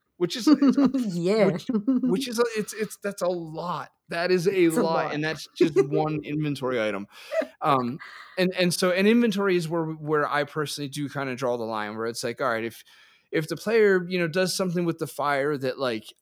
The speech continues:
Speaker 1: I probably would have done or, or, or somebody might think to do 'cause it looks just delightfully burnable,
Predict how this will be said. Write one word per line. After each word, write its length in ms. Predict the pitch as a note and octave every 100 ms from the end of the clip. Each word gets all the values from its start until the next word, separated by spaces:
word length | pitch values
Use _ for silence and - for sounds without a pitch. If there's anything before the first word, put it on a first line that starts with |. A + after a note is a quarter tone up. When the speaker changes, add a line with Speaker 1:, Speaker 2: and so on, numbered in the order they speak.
| -
Speaker 1:
I 140 | D3
probably 640 | C#3+ D#3+ D3+ D3+ C#3+ C#3+ C#3 D3
would 200 | D#3 D3+
have 160 | C#3
done 240 | C3+ C#3 C3+
or, 80 | C3
or, 180 | D#3 C#3+ D#3+ C#3+ C#3
or 60 |
somebody 400 | - G#3+ G3+ F#3+
might 320 | E3+ D3+ D3+
think 280 | - E3 D3
to 120 | -
do 260 | C#3+ C#3+ C#3+
'cause 180 | C#3 B2+
it 120 | A#2+
looks 220 | C3 C3
just 300 | - C#3 A#2+ _ _ _ _ _ -
delightfully 640 | C#3 C#3 C#3+ C#3 C#3 C3
burnable, 640 | B2+ C3 C3+ B2+ C#3 C#3